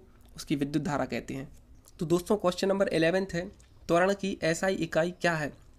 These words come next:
ऑप्शंस हैं, ए मीटर into second, बी मीटर प्रति सेकंड, सी मीटर प्रति सेकंड स्क्वायर और ऑप्शन नंबर डी है किलोग्राम मीटर प्रति सेकंड। तो इस क्वेश्चन का राइट आंसर हो जाएगा ऑप्शन नंबर सी मीटर प्रति सेकंड स्क्वायर।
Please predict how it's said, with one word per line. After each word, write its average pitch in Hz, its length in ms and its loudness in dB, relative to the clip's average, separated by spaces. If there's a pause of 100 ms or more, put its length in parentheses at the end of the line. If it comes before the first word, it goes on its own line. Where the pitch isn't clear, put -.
(220)
ऑप्शंस 196 420 0
हैं, 185 120 0 (140)
ए 170 160 2
मीटर 156 340 0
into 190 240 -2
second, 196 320 0 (420)
बी 165 200 2
मीटर 160 280 0
प्रति 175 260 -2
सेकंड, 185 360 -2 (380)
सी 180 240 2
मीटर 165 280 2
प्रति 175 280 0
सेकंड 175 360 -2
स्क्वायर 190 300 -4 (280)
और - 100 2
ऑप्शन 185 280 2
नंबर 180 240 2
डी 170 180 2
है 170 200 -2 (380)
किलोग्राम 185 420 4
मीटर 165 260 0
प्रति 165 260 -4
सेकंड। 139 360 -4 (420)
तो - 60 0
इस 175 140 0
क्वेश्चन 185 300 0
का 185 100 0
राइट 170 280 2
आंसर 175 240 0
हो 175 60 -2
जाएगा 165 240 -2
ऑप्शन 165 300 -2
नंबर 160 220 0
सी 185 280 -6
मीटर 160 300 -4
प्रति 165 280 -8
सेकंड 165 400 -4
स्क्वायर। 135 340 -4